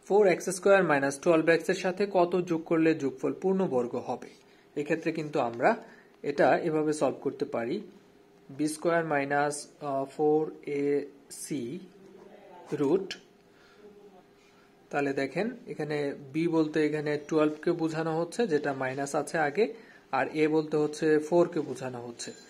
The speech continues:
তাহলে আমরা যদি বি স্কয়ার এর জায়গায় মাইনাস টুয়েলভ স্কয়ার বসাই, মাইনাস ফোর, এটা হচ্ছে এই ফোরটা, তারপর হচ্ছে এ এর মান হচ্ছে ফোর, এবং এখানে আমি,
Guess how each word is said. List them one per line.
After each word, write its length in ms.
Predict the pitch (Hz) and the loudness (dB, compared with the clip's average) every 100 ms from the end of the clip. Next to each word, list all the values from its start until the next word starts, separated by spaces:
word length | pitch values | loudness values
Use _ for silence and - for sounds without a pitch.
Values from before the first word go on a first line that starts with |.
| - - - | -20 -20 -8
তাহলে 360 | - 160 143 170 - - | 2 4 4 0 -8 -6
আমরা 220 | 143 151 | -2 0
যদি 480 | 160 170 170 160 160 | 2 2 2 6 4
বি 300 | - 135 156 | 2 -4 -4
স্কয়ার 360 | 156 - 160 165 | -2 2 4 4
এর 140 | 165 | 2
জায়গায় 460 | 151 139 139 147 143 | 2 2 2 2 2
মাইনাস 420 | 139 139 151 151 | 0 -2 -2 -4
টুয়েলভ 400 | 170 156 165 196 - - - - - | 2 6 6 4 -2 -18 -20 -20 -14
স্কয়ার 420 | - - 147 143 | -8 2 4 4
বসাই, 500 | 139 127 127 170 233 277 - | 2 0 0 2 2 0 -12
মাইনাস 540 | 147 131 131 202 214 - - | -4 -4 2 2 0 -8 4
ফোর, 360 | 175 156 - - - _ _ _ - - _ _ _ _ _ _ _ | 6 8 4 -4 -20 _ _ _ -20 -20 _ _ _ _ _ _ _
এটা 160 | 151 156 | -4 0
হচ্ছে 280 | 156 156 170 | -2 0 0
এই 380 | 165 - 170 175 | 0 -2 4 4
ফোরটা, 520 | 175 135 - 151 202 - - _ _ _ - - _ _ | 6 0 0 0 0 -4 -20 _ _ _ -20 -20 _ _
তারপর 280 | 143 139 147 | -2 2 2
হচ্ছে 520 | 147 160 151 151 - - | 2 4 4 4 -4 -10
এ 220 | - 170 180 | 2 6 6
এর 100 | 180 | 6
মান 220 | 175 170 | 2 2
হচ্ছে 220 | 165 175 | -2 -4
ফোর, 360 | - 135 156 - - - _ | -2 0 0 -2 -14 -20 _
এবং 320 | 151 135 143 143 | -8 -4 -4 -4
এখানে 420 | 151 151 156 165 | -8 -6 -4 -2
আমি, 320 | 160 143 156 | -4 -4 -8